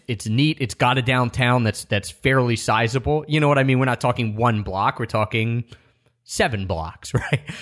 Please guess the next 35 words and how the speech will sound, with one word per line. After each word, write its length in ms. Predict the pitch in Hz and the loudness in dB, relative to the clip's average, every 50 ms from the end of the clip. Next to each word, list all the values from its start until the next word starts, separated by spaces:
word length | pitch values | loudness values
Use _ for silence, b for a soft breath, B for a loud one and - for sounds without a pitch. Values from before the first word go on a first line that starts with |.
| B 143 B _ - | B -16 B _ 2
And, 300 | 180 190 190 185 180 185 | 4 4 4 4 4 4
um, 420 | 175 170 170 170 165 165 165 B B B B 127 B 131 | 6 6 6 6 4 2 -2 B B B B -16 B 2
good 280 | 135 185 185 147 - | 2 2 2 2 0
breweries 520 | - 139 156 175 202 208 208 214 208 165 - | 2 4 6 6 8 8 6 6 4 4 2
popping 440 | - - 185 180 - - 180 175 | 2 4 4 2 2 2 2 2
up 200 | 180 185 - 147 | 0 0 0 0
there 380 | 170 180 180 185 190 190 175 b b b b b b _ _ | 0 2 2 2 2 0 -4 b b b b b b _ _
and 440 | 135 139 135 131 131 127 123 113 - | -2 0 2 2 2 2 0 0 0
pretty 280 | - - 160 156 156 151 | 0 0 2 2 0 -2
decent 360 | 120 160 165 143 - 151 - | -2 -4 -4 -2 -4 -4 0
restaurants, 680 | 135 143 151 156 - - 170 160 156 156 160 160 156 - | 2 2 2 2 0 -2 0 2 4 4 4 2 0 -4
but 320 | - - 170 143 135 135 - - - | -2 0 2 4 4 2 0 -6 -2
in, 440 | 151 143 139 135 135 135 131 131 123 b b b b b _ | 0 2 2 2 2 0 0 -2 -4 b b b b b _
no 160 | - 135 147 | 2 2 4
joke, 300 | 147 143 156 151 147 - | 4 4 4 4 4 2
you 60 | - 123 | -2 -2
can 100 | - 131 | 0 2
hop 160 | 131 131 - | 2 2 2
in 80 | 135 131 | 2 0
your 80 | 127 | 0
car 300 | 113 - 135 127 127 127 | 0 2 4 6 6 6
if 120 | 120 - - | 4 2 0
you're, 240 | 123 113 113 113 120 | 0 0 0 0 -2
you're 180 | 110 110 117 | 0 2 2
at 140 | 117 120 113 | 2 2 2
one 120 | 117 117 | 0 2
of 40 | 117 | 2
the 40 | 113 | 2
breweries 360 | 95 117 117 117 117 110 101 | 2 4 4 4 4 4 4
right 160 | 117 117 113 | 2 2 2
downtown 480 | - 123 113 107 - 123 123 120 117 117 - | 2 2 0 2 2 2 2 2 0 0 -2
and 180 | 107 104 104 | -2 0 0
you 100 | 110 117 | 0 -2
can 160 | 113 - 123 107 | 0 0 0 0
be 160 | 110 110 | 0 0